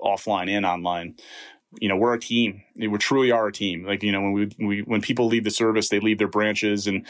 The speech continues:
and their affiliations behind. And, and we're essentially saying, like, "This is, this is the shirt that you now put on. This is your uniform. You put on the Eagle and you're still a part of, of a team again." And so community's in our mission statement. We have different, six different pillars that form our Eagle ethos, and, and community is one of those.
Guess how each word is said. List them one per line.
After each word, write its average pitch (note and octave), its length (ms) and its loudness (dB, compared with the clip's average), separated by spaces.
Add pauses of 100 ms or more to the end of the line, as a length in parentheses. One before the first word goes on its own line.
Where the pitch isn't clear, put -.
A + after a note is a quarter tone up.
(180)
and G#2+ 100 2
their G#2+ 80 4
affiliations G#2 560 0
behind. G2+ 400 0
And, F#2+ 160 -4
and G2+ 240 0
we're G#2 160 4
essentially G#2+ 320 0
saying, G#2 300 2
like, F#2+ 140 0
"This A2 180 0
is, G#2+ 180 -4
this A#2+ 240 2
is B2 80 -6
the A#2+ 60 2
shirt A2+ 260 0
that - 80 -4
you G#2 140 2
now G2 140 2
put G2 180 -2
on. F2+ 160 -2
This F2+ 120 -4
is B2 80 0
your A#2 120 2
uniform. G2 480 0
You F2 80 -6
put G#2+ 100 -2
on G2+ 140 2
the G2 40 -4
Eagle G2 400 0 (380)
and G2+ 80 2
you're G2+ 100 2
still G#2+ 200 2
a F#2 60 0
part G#2 280 0
of, F#2 540 -2
of G#2 160 0
a G2 40 2
team G2+ 280 0
again." E2+ 280 -4
And E2+ 120 -6
so F2+ 320 0
community's A#2 400 0
in G2+ 80 0
our F#2 40 -2
mission A#2+ 280 0
statement. B2 500 -2 (380)
We G2+ 80 0
have G2 180 -2
different, A2 260 -6
six - 280 0
different A#2 300 -2
pillars A#2 360 0
that G#2 140 0
form A2 280 0
our G2 160 0
Eagle G#2 300 -4
ethos, A#2+ 480 0
and, F#2 180 -8
and F#2+ 160 -4
community A2 520 2
is G2 100 0
one G#2 180 2
of F#2+ 60 0
those. G#2 500 0